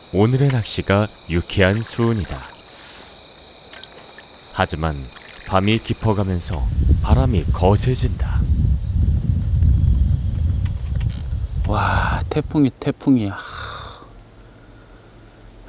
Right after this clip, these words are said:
Speaker 2: 낚싯대도 돌아가고 찌도 뭐 제멋대로고. 아, 안 되겠습니다. 좀 쉬었다가 해야 될 것 같습니다.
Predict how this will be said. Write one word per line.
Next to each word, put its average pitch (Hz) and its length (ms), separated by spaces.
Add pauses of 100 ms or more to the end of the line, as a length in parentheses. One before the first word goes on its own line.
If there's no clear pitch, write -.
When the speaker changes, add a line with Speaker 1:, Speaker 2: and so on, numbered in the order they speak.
(200)
Speaker 2:
낚싯대도 120 540
돌아가고 110 1000
찌도 135 280
뭐 98 180 (120)
제멋대로고. 117 840 (1500)
아, - 360
안 135 80
되겠습니다. 139 500 (640)
좀 123 140
쉬었다가 120 460
해야 123 200
될 123 100
것 - 120
같습니다. 107 440